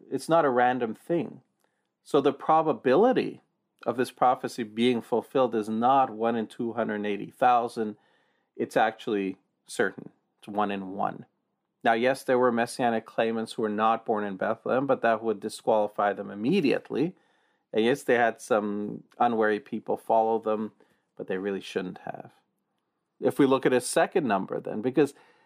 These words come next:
that's really the only one where he even tried to make some kind of probabilistic calculation. If we look at the second one, uh, in Malachi three one, "Behold, I will send my messenger, and he shall prepare the way before me."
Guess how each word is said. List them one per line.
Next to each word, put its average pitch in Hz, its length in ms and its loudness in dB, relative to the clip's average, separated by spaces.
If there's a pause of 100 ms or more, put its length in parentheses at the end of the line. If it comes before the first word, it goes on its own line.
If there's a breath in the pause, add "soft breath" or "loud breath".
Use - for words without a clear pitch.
(140 soft breath)
that's 233 280 2
really 294 160 0
the 170 120 4
only 190 220 4
one 135 300 2
where 123 100 2
he 131 80 2
even 139 220 -2
tried 143 600 0
to 123 120 -6
make 107 200 0
some 110 280 -2
kind 110 200 0
of - 160 -8
probabilistic 107 1120 -2
calculation. 110 1040 -2 (840)
If 127 160 -2
we 147 60 4
look 143 160 6
at 131 80 2
the 131 80 2
second 151 540 0
one, 98 260 -6 (600)
uh, 123 60 -4
in 110 200 0
Malachi 113 460 2
three - 240 -2
one, 117 240 2
"Behold, 117 600 0
I 113 120 2
will 110 140 0
send 117 300 -2
my 107 140 -2
messenger, 107 1000 -2 (380)
and 107 100 -8
he 113 80 -2
shall 107 240 0
prepare 117 480 0
the 113 140 -2
way 107 220 2
before 113 580 0
me." 101 280 -8